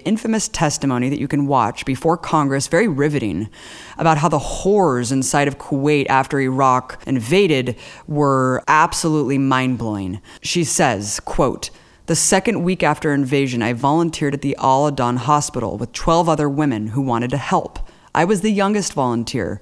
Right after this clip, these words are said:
While I was there, I saw the Iraqi soldiers come into the hospital with guns. They took the babies out of the incubators,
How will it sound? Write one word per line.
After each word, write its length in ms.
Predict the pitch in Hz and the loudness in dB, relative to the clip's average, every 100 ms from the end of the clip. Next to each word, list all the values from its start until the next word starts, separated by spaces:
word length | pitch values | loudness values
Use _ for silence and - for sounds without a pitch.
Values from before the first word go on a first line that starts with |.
| - | -8
While 180 | - 170 | 2 6
I 120 | 208 | 6
was 200 | 233 202 | 4 2
there, 400 | 147 160 107 71 - | 2 2 0 -4 -2
I 120 | 151 | -2
saw 260 | 143 180 | 2 2
the 140 | 196 226 | 4 2
Iraqi 420 | 190 165 165 175 | 4 2 2 -4
soldiers 460 | 151 156 147 131 - | -2 -2 0 -2 -2
come 200 | 175 208 | -2 0
into 120 | 233 | 0
the 100 | 175 | 0
hospital 480 | 156 156 - 135 120 | 2 0 0 -2 -2
with 180 | 117 | -4
guns. 480 | - 156 110 73 - - - _ | -2 0 0 -4 -12 -14 -20 _
They 80 | 196 | -2
took 220 | 165 240 | 0 0
the 60 | 254 | 0
babies 400 | 196 220 220 208 | 2 2 4 2
out 100 | 190 | 2
of 60 | 180 | 2
the 120 | 160 | -2
incubators, 800 | 123 180 170 151 139 104 156 | -2 -4 -2 0 0 -4 -6